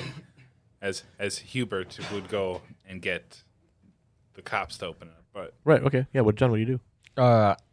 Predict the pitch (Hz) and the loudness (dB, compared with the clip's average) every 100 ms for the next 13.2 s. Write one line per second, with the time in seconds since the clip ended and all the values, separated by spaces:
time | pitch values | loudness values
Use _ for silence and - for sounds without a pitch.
0 | - 113 98 - - 104 95 113 104 110 | -4 -2 -2 -6 -2 -2 0 0 0 2
1 | 104 - 104 101 98 98 87 - 104 104 | 0 0 2 2 2 2 -2 0 4 4
2 | 107 - 104 104 104 101 98 - 160 214 | 4 2 4 4 2 0 -2 0 2 4
3 | 208 - - 117 113 117 113 113 101 107 | 2 0 -6 0 2 4 4 2 4 4
4 | 107 107 113 110 98 - 85 120 113 101 | 4 4 6 6 4 2 0 2 4 4
5 | - 98 92 92 - 95 92 87 87 _ | 2 2 4 0 0 0 0 -2 -4 _
6 | _ _ _ 92 - - - 87 - 98 | _ _ _ -10 -8 -6 -6 -4 0 0
7 | 95 92 95 92 - 98 113 107 104 _ | 0 2 2 2 0 0 0 -2 -4 _
8 | _ _ 117 110 107 107 - 95 87 85 | _ _ -12 -8 -8 -10 -12 -12 -10 -8
9 | 101 104 117 123 - _ _ _ 139 135 | -6 -8 -8 -14 -16 _ _ _ 2 2
10 | - - _ _ _ _ 135 107 104 104 | 2 -6 _ _ _ _ 4 4 4 0
11 | 92 82 - _ _ - - - 90 95 | -4 -6 -8 _ _ -20 -20 -8 -2 0
12 | 95 107 117 117 107 120 107 101 107 98 | 0 2 4 6 6 4 2 2 2 2
13 | 95 | -2